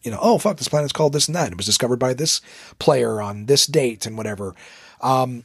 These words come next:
and originally, so my, my thoughts, this is my understanding, is originally this game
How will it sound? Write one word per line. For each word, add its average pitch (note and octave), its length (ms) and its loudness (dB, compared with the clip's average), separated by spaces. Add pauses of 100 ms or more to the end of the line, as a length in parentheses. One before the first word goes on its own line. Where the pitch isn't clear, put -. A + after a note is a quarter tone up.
and D#3+ 120 4
originally, D#3 1040 2 (1000)
so D#3+ 180 4
my, C#3+ 260 4
my D3+ 200 0
thoughts, D3+ 460 2
this C#3+ 160 -6
is D#3 60 -6
my D3 140 2
understanding, C3 440 0
is A#2 140 -2
originally E3+ 440 2
this C#3+ 200 2
game B2 360 -6